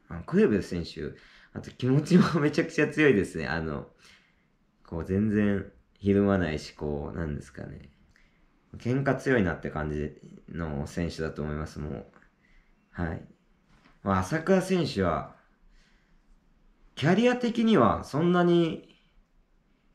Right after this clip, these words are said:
な、多いわけでもないし、あの、ふつ-、なんですかね、アウトサイダーから出て、で、ディープとかも多分一試合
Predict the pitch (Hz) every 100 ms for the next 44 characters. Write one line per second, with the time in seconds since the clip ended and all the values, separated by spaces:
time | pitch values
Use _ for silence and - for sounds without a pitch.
0 | _ _ _ _ _ - 120 131 - -
1 | 135 147 131 107 95 92 98 98 92 90
2 | 90 98 85 85 78 73 73 - _ _
3 | _ _ _ _ _ _ - 90 82 78
4 | 67 58 - - - _ _ _ _ _
5 | _ - _ _ _ - - - - -
6 | - - - 98 78 - - - 110 110
7 | - 127 110 90 82 - 80 76 - -
8 | _ _ _ _ _ _ _ _ - -
9 | _ _ _ - 117 87 - 85 82 -
10 | - _ - - _ _ 113 113 175 202
11 | 120 98 95 95 87 82 - - _ _
12 | - - 101 135 - -